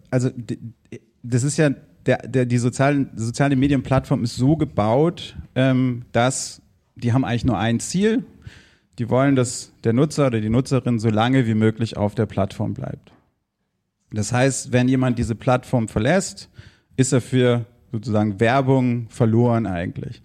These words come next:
Das heißt, um möglichst viel Werbekontakt zu generieren, wollen die Plattform oder die Algorithmen der Plattform, also das sind diese Programme, die sozusagen vorsortieren, äh, wer, wer was gut findet oder was, was jetzt Facebook oder Twitter denkt, was ich gut finde,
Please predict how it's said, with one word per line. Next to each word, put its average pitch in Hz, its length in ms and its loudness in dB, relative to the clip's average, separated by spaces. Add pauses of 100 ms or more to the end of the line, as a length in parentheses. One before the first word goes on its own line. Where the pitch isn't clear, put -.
(360)
Das 117 140 0
heißt, 127 260 0
um 139 300 0 (240)
möglichst 156 540 2
viel 139 180 2
Werbekontakt 131 760 0
zu 123 100 -4
generieren, 120 800 0 (100)
wollen 139 600 2 (360)
die 107 80 -4
Plattform 139 480 0
oder 107 80 0
die 113 120 -4
Algorithmen 113 600 0
der 110 100 2
Plattform, 131 560 0
also 104 140 -2
das - 80 -8
sind 110 160 -4
diese 107 180 -8
Programme, 143 480 -2
die 113 60 0
sozusagen 107 340 -4
vorsortieren, 127 880 0 (340)
äh, 113 240 2
wer, 120 320 2 (240)
wer 113 220 2
was 113 160 0
gut 143 220 0
findet 120 300 0
oder 110 200 2
was, 113 300 -4
was - 340 -4
jetzt 104 260 -4
Facebook 117 300 -2
oder 110 140 0
Twitter - 320 -4
denkt, 143 240 -2
was 117 140 -4
ich 113 120 -6
gut 123 220 -4
finde, 110 360 0